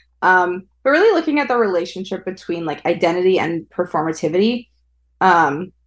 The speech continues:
so Butler focused on how drag is, like, a cultural phenomenon that particularly exposes the performative and, like, fluid nature of gender.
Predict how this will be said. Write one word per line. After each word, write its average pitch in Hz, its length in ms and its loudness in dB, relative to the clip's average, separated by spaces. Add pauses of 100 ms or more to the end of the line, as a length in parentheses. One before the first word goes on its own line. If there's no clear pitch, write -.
(920)
so 233 580 4
Butler 285 300 2
focused 320 300 -2
on 240 120 2
how 190 200 2
drag 175 360 -2
is, 180 140 -6
like, 165 140 -4
a 170 80 -6
cultural 202 400 -2
phenomenon 170 560 -4
that - 160 -2
particularly 302 600 0
exposes 175 640 -6
the 165 140 -4
performative 170 640 -2
and, 147 100 -6
like, 147 200 -8
fluid 180 320 2
nature 143 360 -4
of - 200 -2
gender. - 600 -8